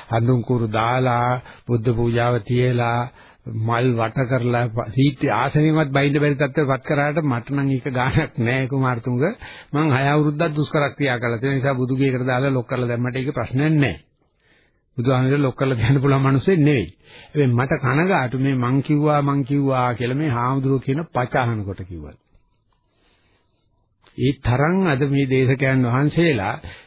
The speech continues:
තමන්ගේ මේ ජරාව වසාගන්න සත්පුරුෂ ධර්මයේ පැත්තක තියලා මේ ගිහියෝ නලවන, එහෙම නැත්නම් මේ කාමයේ වඩන අය නලවන කතාවල් කියනවා. දැන් හැබැයි කරන්න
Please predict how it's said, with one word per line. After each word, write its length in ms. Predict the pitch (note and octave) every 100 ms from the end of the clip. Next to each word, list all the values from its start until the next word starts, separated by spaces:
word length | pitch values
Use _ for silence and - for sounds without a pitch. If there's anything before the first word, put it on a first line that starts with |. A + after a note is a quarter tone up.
| -
තමන්ගේ 520 | A2+ B2+ D3 D#3+ D#3+
මේ 180 | D3 D3
ජරාව 400 | B2 B2 C3 C#3+
වසාගන්න 540 | C3 A#2+ C3 C#3 D3 C#3+ G2 F#2+ C#3 - -
සත්පුරුෂ 480 | - C3+ C3+ F#3 D#3
ධර්මයේ 420 | D#3+ D3+ C3+ C3+ A2+
පැත්තක 420 | A2+ A2 - D3+
තියලා 380 | D#3+ - A2+ G#2
මේ 140 | C#3+ D#3+
ගිහියෝ 400 | C3+ B2 F3 F3
නලවන, 460 | D#3+ D#3+ D#3 D#3 D3+ B2+ _ _ _ -
එහෙම 200 | - D3
නැත්නම් 320 | C#3+ B2+ C3
මේ 140 | A#2+ A#2
කාමයේ 460 | - B2+ C#3+ D#3+
වඩන 280 | D#3 D3+ D3
අය 120 | D3+ D3
නලවන 440 | C#3 D3 D3+ C#3+ C#3 - - _
කතාවල් 480 | - B2+ A#2+ A#2+ C3
කියනවා. 400 | - A2+ G#2+ G2
දැන් 220 | A#2 B2+
හැබැයි 280 | A#2+ A#2+ C#3
කරන්න 340 | - A2+ A#2